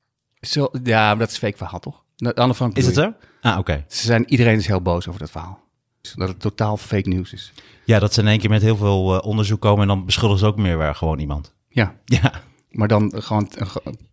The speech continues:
Speaker 1: figuur die al jarenlang dood is.
Speaker 2: Ja.
Speaker 1: Hij was het.
Speaker 2: Die kan zich ook niet verweren.
Speaker 1: Nee, eigenlijk zielig.
Speaker 2: Ja.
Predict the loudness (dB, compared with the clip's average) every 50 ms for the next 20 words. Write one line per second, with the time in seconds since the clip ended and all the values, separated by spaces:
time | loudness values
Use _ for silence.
0 | _ -18 -10 -4 -2 0 2 2 2 2 2 0 0 0 2 2 2 2 0 -2
1 | -2 -2 -2 -2 -2 -2 -4 -8 -14 -16 -18 -20 _ _ _ _ 0 0 0 0
2 | 0 _ _ -2 0 2 2 0 -2 -4 -8 -8 -4 -2 0 2 2 0 2 0
3 | -2 0 0 -2 -2 0 0 0 0 0 -2 -4 -6 -8 -10 -8 -6 -2 -2 -2
4 | -2 -4 -8 _ -10 -10 -10 -8 -4 -4 -2 0 -2 -4 -4 _ 0 2 2 2
5 | 0